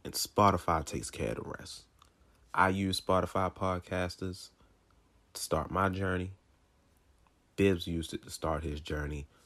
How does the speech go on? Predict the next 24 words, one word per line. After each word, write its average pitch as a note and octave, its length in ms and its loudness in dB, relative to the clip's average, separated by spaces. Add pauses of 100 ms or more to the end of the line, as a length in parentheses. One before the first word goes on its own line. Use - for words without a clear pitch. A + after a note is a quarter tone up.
(260)
We D2 120 -6
used E2 420 -2
it - 200 -2
to - 60 -8
start D#2+ 360 -2
the - 80 -10
Mavs D2+ 360 -4
Outsiders D2 540 -6
journey. D2 460 -6 (360)
And E2 100 -4
now D#2+ 180 -2
you D#2+ 160 -4
have D2+ 220 -6
the D#2 140 -6
opportunity D2 600 -6
to - 60 -12
use D2 280 -6
it - 80 -16
to - 80 -14
start - 300 -6
your E2 160 -2
journey D#2 400 -4
as - 140 -12
well. - 240 -10